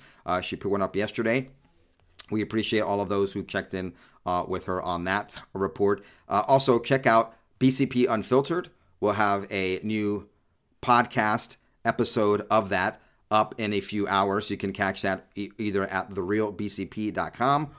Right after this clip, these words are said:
or B C P extras dot com for the video versions. You can also find the video version of the podcast on Spotify,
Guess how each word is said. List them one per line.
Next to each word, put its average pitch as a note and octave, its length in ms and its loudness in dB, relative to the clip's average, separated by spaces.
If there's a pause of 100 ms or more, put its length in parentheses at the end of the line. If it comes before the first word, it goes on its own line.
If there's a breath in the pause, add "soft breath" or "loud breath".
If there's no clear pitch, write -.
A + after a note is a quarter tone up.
(220 soft breath)
or G#2 180 0
B A2+ 160 0
C A2+ 160 -2
P G#2 180 -4
extras G#2+ 300 -2
dot A#2 220 2
com A#2+ 280 0
for A2+ 140 -6
the F#2 100 -4
video G2+ 320 0
versions. A#2 540 -2 (280 loud breath)
You F#2 100 -10
can A#2 80 0
also A2+ 200 0
find G#2 220 2
the F#2+ 60 0
video G#2 240 2
version G2 360 0
of A2 180 -2
the G#2+ 80 -2
podcast F#2+ 680 -4 (440)
on F2+ 280 0
Spotify, G#2 760 0